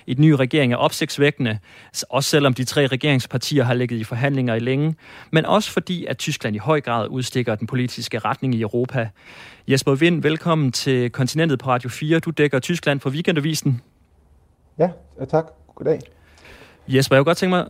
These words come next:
Speaker 1: t-, at lægge ud, øh, med at spørge dig om, altså, hvad vil den nye tyske regering? Hva-, hvilken politik kan vi forvente at se af,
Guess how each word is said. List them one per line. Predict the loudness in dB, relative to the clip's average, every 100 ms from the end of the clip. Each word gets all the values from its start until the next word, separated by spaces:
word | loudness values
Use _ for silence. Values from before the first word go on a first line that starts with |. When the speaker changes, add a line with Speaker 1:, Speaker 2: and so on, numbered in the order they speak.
| -8
Speaker 1:
t-, | -6 2
at | 4 6
lægge | 4 6
ud, | 6 6 2
øh, | 2 4 4 2
med | 2
at | 2 0
spørge | 2 4 6
dig | 4
om, | 4 2
altså, | 0 -2
hvad | -4 0 4 4
vil | 4 2 2 -2
den | 0
nye | 2 0
tyske | -2 -2 -2
regering? | -4 0 0 2 2 2
Hva-, | 2
hvilken | 0 0
politik | 0 -2 -4 -6
kan | -4
vi | -4
forvente | 0 2 2
at | 2
se | 2 2
af, | 2 0